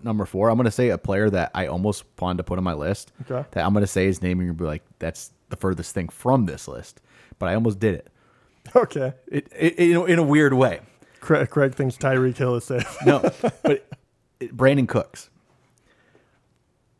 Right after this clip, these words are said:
Speaker 1: The boomer bust thing takes him away. It's how you look at this. If you think of week to week, he can't be it. But if you think of end of year where he's gonna finish, he's completely that. So if it's best ball, like a best ball, he's, he's there.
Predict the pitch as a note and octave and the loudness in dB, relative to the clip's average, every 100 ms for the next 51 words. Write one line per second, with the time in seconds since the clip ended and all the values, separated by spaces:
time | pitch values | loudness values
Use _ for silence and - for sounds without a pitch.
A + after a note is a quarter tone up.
0 | _ _ _ - B2+ A2+ F#3+ A#3 E3+ F3+ | _ _ _ -4 -2 4 4 4 4 2
1 | - F3 D3+ D3+ D3+ - C3+ B2 G#2+ - | 2 -2 0 -2 -2 2 2 4 2 -2
2 | C#3 C3 - F#3+ G3+ E3 E3+ C#3+ - - | -2 -2 2 2 2 2 2 0 -6 -12
3 | - - - _ _ _ - D#3 D#3+ D3 | -12 -16 -18 _ _ _ 0 0 4 2
4 | - F#3 F#3+ C#3+ - - - C#3 D3+ - | 2 2 2 2 -2 -18 0 2 2 0
5 | B2+ C3 C3+ - _ G#2+ - A#2 E2+ F2+ | 4 4 2 -4 _ -14 0 0 0 -8
6 | D2 - - - - B2 A#2+ - C#3 B2 | -10 -14 -20 -14 0 2 2 2 2 4
7 | A2 - _ _ _ _ - C#3 C#3+ A2+ | 2 -2 _ _ _ _ 0 2 2 2
8 | B2+ C3+ A2+ G2+ - _ _ B2 B2+ A#2 | 4 6 4 2 -6 _ _ 2 4 2
9 | G#2+ - D#3+ G#2 - - _ _ _ _ | 0 2 2 2 -2 -14 _ _ _ _
10 | A2 - A#2 C#3+ D3+ G2 C#2 - A#2+ G#2 | -8 -4 0 2 2 -2 -6 -2 0 0
11 | G2+ C#3 D#3 C#3 A#2+ A2 G#2 _ _ _ | 0 -2 0 2 2 2 0 _ _ _
12 | _ - G#2+ E2+ B2+ - D#3+ D3 A#2+ G2+ | _ -4 -4 0 -2 2 2 2 0 -4
13 | A2 A2 G2 G#2+ C#2+ - | -4 -4 0 0 -2 -12